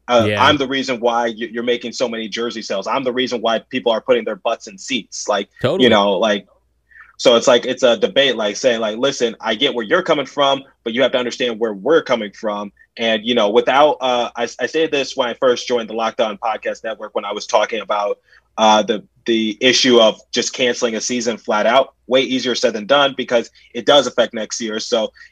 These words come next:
Speaker 1: if there's no communication, if there's no agreement between the Players Association and also the commissioner,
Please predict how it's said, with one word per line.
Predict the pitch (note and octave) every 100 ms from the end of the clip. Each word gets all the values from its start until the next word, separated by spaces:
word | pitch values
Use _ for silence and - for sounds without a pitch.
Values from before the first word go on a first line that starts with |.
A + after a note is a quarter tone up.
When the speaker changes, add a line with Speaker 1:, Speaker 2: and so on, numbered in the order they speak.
| _
Speaker 1:
if | A2
there's | - B2 A#2
no | C3+
communication, | - C3+ B2 C3 C3 - C#3 B2
if | G#2+
there's | B2 A2
no | B2 B2+
agreement | G#2 B2+ C3 A#2
between | A#2+ C3
the | A2+
Players | - B2 B2 B2
Association | A#2+ B2 A#2+ A#2+ A#2+ B2+ A#2+ _ _ _
and | A2+
also | A#2+ A#2+
the | A#2+
commissioner, | A2+ A#2+ D3 - A#2 A2+